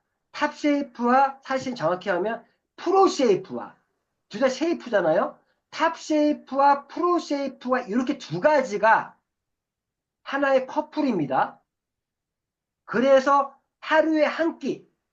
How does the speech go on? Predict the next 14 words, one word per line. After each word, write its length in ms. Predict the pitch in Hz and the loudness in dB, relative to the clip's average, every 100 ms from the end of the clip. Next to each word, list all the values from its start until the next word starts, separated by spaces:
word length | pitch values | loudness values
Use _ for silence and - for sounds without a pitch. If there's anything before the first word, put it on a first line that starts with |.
| _ | _
또는 180 | 277 285 | -6 -4
하루에 380 | - 294 302 254 | -2 0 0 -4
두 300 | - 185 - | -10 -18 -12
끼를, 580 | 254 233 240 208 - _ _ _ _ _ _ | -4 0 2 0 -4 _ _ _ _ _ _
하루에 300 | - 269 277 | -6 -4 -2
한 340 | 247 - 294 277 | -4 -4 -6 -6
끼 320 | 247 285 311 _ - | -6 -6 -8 _ -6
또는 180 | 240 | -4
하루에 280 | 240 262 247 | -2 -2 -4
두 260 | - 170 - | -6 -16 -8
끼를 480 | 262 220 233 320 - _ _ _ | -4 0 0 0 -6 _ _ _
프로쉐이프와 1400 | - 302 330 320 - 247 233 226 - 208 202 247 302 311 _ _ _ _ _ _ _ | -6 0 0 0 -2 -2 -2 -6 -12 -4 0 4 2 0 _ _ _ _ _ _ _
단백질 440 | - - 240 262 214 | -8 -4 -2 -2 -4
보충제, 600 | 165 - 226 175 - | -12 -10 -8 -6 -8